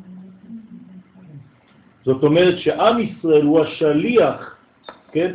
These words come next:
ששולח. הרי אם היינו עושים את זה באופן עצמאי, אז אנחנו חס ושלום בגדר של רוצח. אבל כשעם ישראל הוא שליח,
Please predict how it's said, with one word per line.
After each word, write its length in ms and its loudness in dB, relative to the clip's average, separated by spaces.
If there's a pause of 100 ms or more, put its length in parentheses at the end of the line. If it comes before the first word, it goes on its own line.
ששולח. 560 -6 (760)
הרי 320 0
אם 200 -2
היינו 220 4
עושים 420 0
את 160 4
זה 100 -2
באופן 360 0
עצמאי, 440 -6
אז 100 -12
אנחנו 320 -8
חס 240 -8
ושלום 300 -8
בגדר 400 -4
של 120 -12
רוצח. 380 -6 (1400)
אבל 200 2
כשעם 420 2
ישראל 580 0
הוא 120 -6
שליח, 480 -2